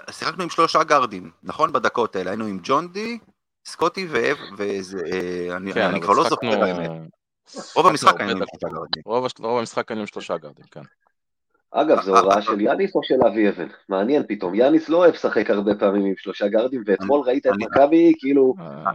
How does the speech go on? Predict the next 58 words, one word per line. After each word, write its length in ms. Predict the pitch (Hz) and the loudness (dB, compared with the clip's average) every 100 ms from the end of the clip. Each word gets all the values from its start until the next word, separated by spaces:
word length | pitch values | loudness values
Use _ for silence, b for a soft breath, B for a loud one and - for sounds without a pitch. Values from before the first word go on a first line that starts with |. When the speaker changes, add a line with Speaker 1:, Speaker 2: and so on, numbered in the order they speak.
| - | 4
Speaker 3:
גם 140 | 147 | 6
מול 160 | 175 175 | 8 8
Speaker 1:
אני 80 | 165 | 6
Speaker 3:
הרכב 140 | 180 | 4
Speaker 1:
מניח 180 | 165 165 | 4 4
Speaker 3:
גבוה 240 | 139 170 170 | 4 4 4
של 80 | 151 | 0
חולון 340 | 139 147 190 | 2 2 4
אולי 240 | 131 104 | 4 2
שלושה 280 | 98 98 - 87 | 0 -8 -12 -10
גארדים. 160 | 85 - _ _ | -12 -14 _ _
Speaker 1:
אני 140 | 101 104 | -4 -2
מניח 400 | 101 98 113 113 | 0 4 6 8
Speaker 2:
אני 120 | 107 | 6
Speaker 1:
אבי 200 | 104 131 | 4 0
אבן, 160 | 135 85 - | -2 -6 -8
כי, 400 | 92 92 92 90 | -6 -4 -4 -6
כי, 300 | - 92 87 87 | -6 -6 -4 -2
אה, 180 | 87 90 | -2 2
יאניס, 420 | 92 98 101 107 | 2 2 -2 -6
אה, 160 | 98 | -2
אוהב 200 | 95 101 | 2 0
לשחק 340 | 98 - 104 101 | 0 -8 -10 -8
מאוד 240 | 101 98 | -4 -2
גבוה, 300 | 90 139 151 - _ _ _ _ _ _ - | 0 2 0 -2 _ _ _ _ _ _ -2
לא 80 | 117 | 4
נמוך. 120 | 127 | 4
Speaker 3:
בדיוק, 380 | 107 - 180 131 | 6 8 8 4
אני 120 | 98 | 0
אומר, 160 | 104 123 | 0 0
זה 80 | - 110 | -2 0
כאילו, 440 | 139 175 175 156 131 | 4 6 6 6 4
Speaker 2:
כן, 40 | |
Speaker 3:
הוא 80 | - | 2
Speaker 2:
אבל 80 | 180 | 4
Speaker 3:
כאילו, 460 | 180 196 - 156 | 6 6 6 6
יאללה, 280 | 165 185 143 | 6 8 6
נתנו 300 | 127 139 185 | 4 4 6
לי, 120 | 196 | 6
בוא 160 | 160 185 | 6 6
ניקח 300 | 185 185 170 | 6 6 4
הפוך. 380 | - 175 - - - - B B B B B - | 2 -2 -4 -8 -12 -14 B B B B B -2
Speaker 2:
לא, 80 | 165 | 0
אה, 440 | 156 156 156 151 | 4 6 6 4
לא 140 | 127 165 | 4 2
יודע, 240 | 131 104 | 4 2
ראינו 300 | 107 131 135 | 2 0 -2
את, 160 | 120 117 | -4 -4
אה, 720 | 101 98 95 92 90 90 87 | -2 0 -2 -4 -8 -10 -14
את, 160 | - | -14
אה, 100 | 92 | -10
יאניס 260 | 90 98 - | -6 -8 -10
משחק 260 | 95 - | -16 -18
שלושה 260 | - 90 98 | -18 -12 -8
גארדים 300 | 87 85 85 | -8 -8 -8
גם, 320 | 85 90 90 | -6 -6 -6
אה, 600 | 87 82 80 78 78 76 78 | -8 -8 -10 -14 -16 -18 -10
גם, 200 | 92 | -8